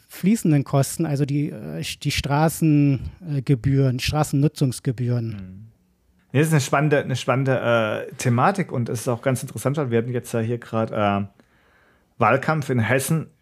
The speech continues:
Speaker 2: und, äh, da ging's ja eigentlich immer in eine andere Richtung. Da sagt man ja häufig, dass Individualverkehr in Deutschland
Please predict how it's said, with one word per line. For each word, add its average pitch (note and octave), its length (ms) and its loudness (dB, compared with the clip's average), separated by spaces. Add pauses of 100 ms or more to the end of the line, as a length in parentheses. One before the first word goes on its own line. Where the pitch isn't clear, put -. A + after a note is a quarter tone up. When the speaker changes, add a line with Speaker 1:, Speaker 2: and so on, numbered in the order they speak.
(340)
Speaker 2:
und, A2+ 220 -6
äh, G#2+ 240 -2 (440)
da A2 120 -2
ging's C3+ 380 -4
ja B2 80 0
eigentlich C3+ 200 -4
immer D3 200 -4 (180)
in C#3+ 80 -4
eine B2+ 120 0
andere B2+ 400 -4
Richtung. B2+ 340 -2
Da G#2+ 340 -6 (300)
sagt C3+ 320 -2
man A#2 100 0
ja A#2 160 0
häufig, B2 320 -2
dass A#2 240 -6
Individualverkehr B2+ 1040 2
in A2 200 0
Deutschland A2 720 -2